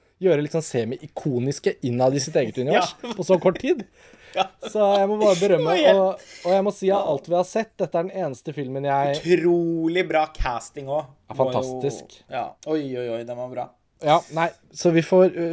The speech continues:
Speaker 1: nå er det så fristende å begynne å beskrive hver eneste sekvens, men det tror jeg vi skal spare,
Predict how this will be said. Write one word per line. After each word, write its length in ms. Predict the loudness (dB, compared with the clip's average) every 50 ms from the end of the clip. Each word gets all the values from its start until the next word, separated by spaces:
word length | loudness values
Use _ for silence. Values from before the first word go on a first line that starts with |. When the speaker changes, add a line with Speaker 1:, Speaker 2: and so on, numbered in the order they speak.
| -2
Speaker 1:
nå 140 | 2 6 6 8
er 80 | 6
det 80 | 6 4 2
så 80 | -2 -2
fristende 320 | -2 -2 -4 -4 -2 -2
å 60 | 0 0
begynne 160 | 0 0 -2
å 60 | -2
beskrive 420 | -4 -6 -6 -4 -4 -2 0 0 0
hver 160 | 2 0 0
eneste 320 | -2 -4 -6 -10 -12 -10
sekvens, 380 | -12 -8 -4 -2 -4 -4 -4 -4
men 80 | -2 0
det 140 | 0 0 2
tror 140 | 2 2 2
jeg 80 | 2 2
vi 40 | 0
skal 260 | 2 4 4 4 4
spare, 460 | 2 2 2 2 2 2 2 0 -2